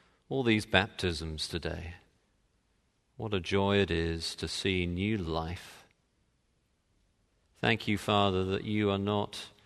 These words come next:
a dead God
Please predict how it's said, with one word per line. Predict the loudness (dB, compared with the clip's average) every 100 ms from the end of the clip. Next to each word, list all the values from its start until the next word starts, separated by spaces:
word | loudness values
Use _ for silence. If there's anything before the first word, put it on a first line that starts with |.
| _ _ _ _ _ _ _ _ -20 -10 -8
a | -6
dead | 0 4 6 4 0 -10 -8
God | -6 -6 -8 -10